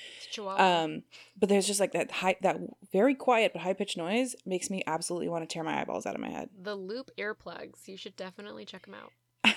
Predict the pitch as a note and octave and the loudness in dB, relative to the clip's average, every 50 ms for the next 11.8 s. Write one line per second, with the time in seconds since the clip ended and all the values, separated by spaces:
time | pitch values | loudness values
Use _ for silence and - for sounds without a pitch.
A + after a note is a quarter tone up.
0 | G3 A3+ A3+ - C4 G#3+ D4 D4+ E4+ D4+ C#4+ A#3 F#3+ F3 - - - - D#4 D#4+ | 2 -2 2 2 4 4 4 4 4 2 2 0 -4 -6 -6 -2 2 2 4 6
1 | E4 E4 E4+ F#4 F#4+ F#4+ G4 G4 F#4+ C#4+ - - C4+ B3+ C4+ - D4+ B3 A3+ G3+ | 6 6 6 6 4 4 4 2 2 2 0 2 2 2 2 2 -2 0 2 4
2 | G3+ F#3+ F3 E3+ F3 F3+ G3+ G3 A#3+ A#3 A#3 A#3+ B3 B3 B3 B3 B3 _ _ _ | 4 4 4 2 0 0 -2 -4 -4 -4 -4 -4 -4 -6 -10 -12 -16 _ _ _
3 | _ _ _ _ _ _ _ _ _ _ _ _ - - F#3+ F#3 F3+ F3+ F3 F3 | _ _ _ _ _ _ _ _ _ _ _ _ -4 0 0 0 0 0 -2 -4
4 | F3 F3 - - - F#3 F3+ F3 E3+ E3+ E3+ F3 F3 F3 F3+ F#3+ _ - - A3 | -6 -8 -10 -10 -8 -6 -4 -4 -4 -6 -6 -8 -10 -14 -16 -18 _ 2 4 6
5 | C4 D4 D#4+ E4+ E4+ F4+ E4 D#4+ D#4+ - - B3+ B3 B3 B3 A#3 G3 F#3 F3+ - | 6 6 4 4 2 -2 -2 -6 -6 -6 -4 -2 -2 0 0 0 0 -2 -6 -4
6 | - G#3 G3 F#3+ F3+ F3 F3 F3+ - - G3 G3+ F#3+ G#3 G#3 G3+ G#3 G#3 - A3+ | -2 2 2 2 2 0 -2 -4 -4 -4 -4 -4 -2 -2 -2 -2 -2 -4 -6 -10
7 | G#3 - - G3+ F#3+ G3 G#3 G3+ F#3+ F3+ F3+ E3+ E3+ E3 E3 F#3 F#3 F3+ F3 F#3+ | -10 -8 -6 -4 -4 -4 -4 -4 -2 -2 -4 -4 -6 -8 -8 -6 -6 -4 -4 -6
8 | G3+ F#3+ - - G#3 F#3 F3+ F3 - - F3+ F#3 F#3+ - G#3 - F3+ F3+ - - | -6 -8 -12 -10 -8 -8 -8 -8 -8 -8 -8 -8 -8 -8 -10 -6 -6 -8 -8 -8
9 | G3+ - - F#3 F#3+ G3+ - G#3+ G3+ F3+ F#3 - _ - G#3 F#3+ G3 - G#3 F#3+ | -12 -10 -6 -6 -6 -4 -2 -4 -4 -4 -6 -12 _ 0 0 0 2 2 -2 -2
10 | F3+ F3 F#3+ G#3 G#3 F#3+ F3+ F3+ F#3 F3 F3 E3+ - _ - G3+ A3 B3 B3+ C4 | 0 0 0 0 0 -2 -2 -2 -4 -4 -4 -6 -6 _ -4 0 2 2 4 4
11 | B3+ B3 A#3+ A#3 A3+ G#3 F#3+ F3+ - - E3+ F#3 F3+ F3+ F3+ F3 | 4 4 4 4 4 4 2 -2 -4 -8 -8 -6 -6 -6 -8 -10